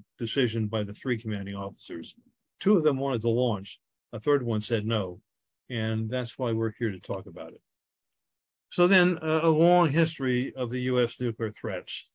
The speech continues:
Uh, it began in nineteen forty-six,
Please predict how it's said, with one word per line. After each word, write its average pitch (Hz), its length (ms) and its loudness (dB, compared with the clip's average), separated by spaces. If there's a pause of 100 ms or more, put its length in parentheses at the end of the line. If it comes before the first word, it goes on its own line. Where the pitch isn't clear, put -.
(320)
Uh, 110 360 -2 (100)
it 120 160 -12 (100)
began 131 720 2
in 120 200 -2
nineteen 120 400 -2
forty-six, 123 920 -4